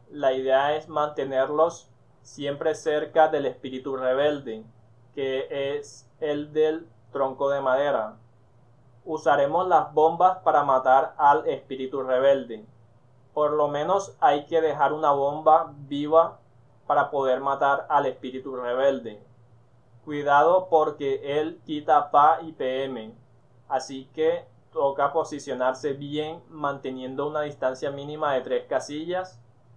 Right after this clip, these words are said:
Del resto solo es no dejarse alcanzar.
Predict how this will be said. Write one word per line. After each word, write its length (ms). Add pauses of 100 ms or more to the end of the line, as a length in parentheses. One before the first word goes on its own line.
(380)
Del 320
resto 380
solo 380
es 180
no 180
dejarse 680
alcanzar. 920